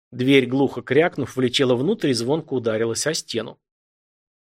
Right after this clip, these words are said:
Первым в дом не вошёл, но рухнул Треф, пропахав носом половик. Его, не успевшего восстановить равновесие, втолкнула Сэнди. Рывком поднявшись, с чувством растущей злости, перехитрила ведь снова. Он ощутил лопатками дуло.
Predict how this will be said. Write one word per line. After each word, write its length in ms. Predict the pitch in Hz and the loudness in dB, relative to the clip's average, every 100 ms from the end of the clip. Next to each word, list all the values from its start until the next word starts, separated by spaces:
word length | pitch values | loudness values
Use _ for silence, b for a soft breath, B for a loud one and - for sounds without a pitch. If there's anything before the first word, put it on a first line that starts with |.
| _ _ | _ _
Первым 320 | 240 262 240 | 2 4 4
в 80 | 190 | 2
дом 220 | 202 220 | 4 6
не 80 | 214 | 6
вошёл, 480 | 208 208 - 262 165 | 4 2 2 2 2
но 160 | 143 175 | 2 2
рухнул 360 | 233 - 165 | 0 -2 -4
Треф, 360 | 165 240 190 - | -2 0 0 -2
пропахав 580 | 110 120 113 165 175 131 | -6 -4 -2 -2 -2 -2
носом 380 | 120 - 123 | -4 -4 -6
половик. 500 | 123 135 131 120 _ _ _ _ _ _ _ 139 | -4 -2 -2 -6 _ _ _ _ _ _ _ -2
Его, 340 | 147 185 302 | 0 2 2
не 120 | 220 | 0
успевшего 580 | 131 - 131 123 - 123 | -2 -2 0 0 0 -2
восстановить 500 | 123 - 135 127 123 | -4 -4 -2 -2 -2
равновесие, 640 | 120 131 151 262 254 208 | -2 0 -2 -2 -2 -2
втолкнула 540 | - 123 113 - 131 147 | -2 -2 -4 -4 -4 -2
Сэнди. 520 | - 117 95 - - _ _ _ _ | -2 -4 -6 -14 -20 _ _ _ _
Рывком 420 | 127 175 - 254 | 2 2 2 0
поднявшись, 640 | 240 233 240 294 262 123 - | 2 0 2 0 0 -4 -4
с 20 | |
чувством 420 | - 165 - 131 | -2 -2 -2 -2
растущей 480 | 127 123 131 117 135 | 0 0 -2 -4 -2
злости, 580 | 113 156 247 - 190 147 | -2 -2 -2 -4 -10 -8
перехитрила 560 | 143 165 - 254 294 247 | -6 -4 -4 -6 -4 -2
ведь 140 | 220 | -2
снова. 400 | - 247 165 - b b b | -4 -2 -2 -4 b b b
Он 160 | 147 147 | -2 0
ощутил 440 | - 127 - 226 | 0 -2 -4 -2
лопатками 540 | 208 135 123 120 135 175 | 0 0 0 -2 -4 -4
дуло. 400 | 185 170 - | -4 -4 -6